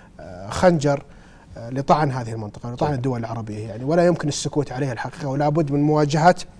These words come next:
Speaker 1: وكلاء في المنطقة. أنا ودي أرد على نقطة ثانية مهمة
Speaker 2: جميل.
Speaker 1: قبل ما تذهب
Speaker 2: لا،
Speaker 1: إلى ضيفك،
Speaker 2: لا،
Speaker 1: معليش.
Speaker 2: دعنا يعني نضعها في، في محور قادم، لكن أريد يعني تعليق أستاذ جمال أبو حسن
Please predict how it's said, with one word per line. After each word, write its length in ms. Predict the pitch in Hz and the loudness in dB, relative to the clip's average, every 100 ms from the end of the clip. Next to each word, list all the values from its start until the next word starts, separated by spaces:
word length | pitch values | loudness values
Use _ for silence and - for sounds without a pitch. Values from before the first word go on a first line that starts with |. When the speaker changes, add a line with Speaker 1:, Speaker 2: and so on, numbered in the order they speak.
| - | -10
Speaker 1:
وكلاء 380 | 127 - 180 175 | -2 6 10 10
في 80 | - | 8
المنطقة. 500 | 135 117 117 - 110 120 | 0 -4 -8 -10 -10 -6
أنا 80 | 156 | -4
ودي 180 | 170 180 | 6 8
أرد 180 | 170 | 8
على 100 | 170 | 6
نقطة 180 | 175 156 | 4 2
ثانية 240 | - 165 139 | 2 2 2
مهمة 360 | 127 117 123 - | 0 -4 -8 -6
Speaker 2:
جميل. 160 | 127 104 - | -6 -4 4
Speaker 1:
قبل 100 | 185 | 6
ما 60 | |
تذهب 200 | 165 165 | 6 6
Speaker 2:
لا، 60 | 147 | 4
Speaker 1:
إلى 80 | 135 | 0
ضيفك، 340 | 117 101 110 | -4 -8 0
Speaker 2:
لا، 40 | |
Speaker 1:
معليش. 220 | 156 147 170 | 2 4 4
Speaker 2:
دعنا 340 | 170 156 147 | 4 4 2
يعني 300 | 143 143 151 147 | 2 2 2 0
نضعها 280 | 151 156 143 | 0 0 -2
في، 240 | 127 120 | -4 -6
في 160 | 127 123 | -6 -8
محور 260 | 117 120 | -6 -8
قادم، 380 | 107 123 120 147 | -2 0 2 4
لكن 200 | 147 165 | 2 2
أريد 200 | 175 180 | 2 0
يعني 320 | 143 151 147 | 0 2 2
تعليق 540 | 151 160 185 185 131 117 - | 0 0 -2 -2 -6 -6 -12
أستاذ 240 | - 147 | -4 -2
جمال 180 | 117 139 | 2 2
أبو 120 | 117 | 2
حسن 300 | 120 143 110 | -2 -4 -4